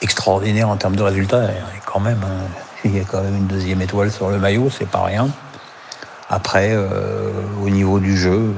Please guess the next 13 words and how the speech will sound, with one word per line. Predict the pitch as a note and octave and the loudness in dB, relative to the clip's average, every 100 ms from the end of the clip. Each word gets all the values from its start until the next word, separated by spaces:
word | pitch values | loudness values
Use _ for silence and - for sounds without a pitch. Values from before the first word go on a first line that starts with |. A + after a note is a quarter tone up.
| F#2+ | -4
on | F2+ | -4
peut | F2+ G2 G2 G#2 G#2+ - - - - | -2 -2 -2 -4 -6 -12 -16 -16 -2
espérer, | G2 - - F#2+ F#2 G2+ G#2+ | 0 0 0 2 2 0 -2
souhaiter, | - G#2+ G2+ - G2 G2+ G#2+ G#2 | -4 0 0 0 -2 0 -2 -4
euh, | F2 - | -6 -8
rêver | G#2 G#2 G2+ F#2+ G2+ A2 | 0 4 4 4 2 0
que | - | -4
Didier | G2+ G2 F#2+ F#2+ G2 | -4 -4 -4 -4 -2
Deschamps, | G2 G2 - A2+ G#2+ | -2 -2 0 0 0
euh, | G#2 G#2+ C#3 - - - - - - - | -2 -6 -10 -16 -20 -14 -12 -12 -12 -6
voilà, | A2+ G#2 G#2 | -2 0 0
continue | - F#2+ G#2 G#2 A2+ G#2+ | -2 -2 2 4 4 4
à, | G2 G2 G2+ G#2+ A2+ | 2 0 -4 -6 -8